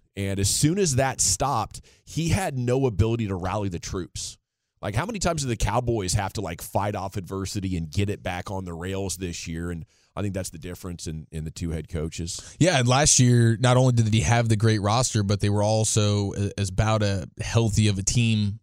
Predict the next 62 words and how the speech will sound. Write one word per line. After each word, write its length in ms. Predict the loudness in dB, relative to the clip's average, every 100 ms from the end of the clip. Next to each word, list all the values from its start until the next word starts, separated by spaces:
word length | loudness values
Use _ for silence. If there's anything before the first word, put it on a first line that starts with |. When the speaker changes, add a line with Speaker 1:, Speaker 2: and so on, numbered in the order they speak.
| 0
Speaker 2:
as 240 | 2 4
you 60 | 4
could 100 | 4
have 320 | 4 4 4
in 60 | 2
the 140 | 0
N 100 | -2
F 120 | -2 -4
L. 180 | -2 -4
Like, 140 | 2
they 80 | 6
didn't 220 | 6 4
have 260 | 2 2 0
to 80 |
deal 240 | -2 0 0
with 160 | -2
all 180 | -2 0
these 220 | 0 0
different 340 | 0 -2 -2 -2
things 300 | 0 0 -2
that 120 | -2
most 380 | 0 2 0 0
teams 280 | 0 0 0
deal 160 | 0
with. 160 | 0 -2
The 160 | -4 -4
Eagles 240 | -4 -4
had 140 | -2
to 80 | -2
deal 180 | -2 -2
with 140 | 0
this 260 | 0 2 2
year. 180 | 0 0
Injuries 400 | 2 2 2 0
happen. 380 | 2 2 0 -2 -2
Every 280 | 0 0 2
team 220 | 2 4
usually 340 | 2 4 2
deals 280 | 4 2 4
with 100 | 2
it. 260 | 0 -6 0
You 120 | 2 4
can 180 | 4
get 220 | 6 4 4
some 220 | 2 2
injury 400 | 4 4 4 4
luck, 360 | 6 6 6 4
and 120 | 2
they 100 | 2
absolutely 500 | 2 0 -2 -4 -2
had 220 | 0 0
it 120 | 0 0
last 340 | 0 0 -2
year. 120 | -8 -14 -12
Speaker 1:
Yeah. 280 | -4 -2 -2 -4 _ -20 -18 -8
Stars 340 | -2 2 2 0
are 60 |
gonna 140 | 2 2
host 160 | 2
the 80 | -2
Kings 360 | 0 0 0 -2
tonight. 440 | 0 0 -2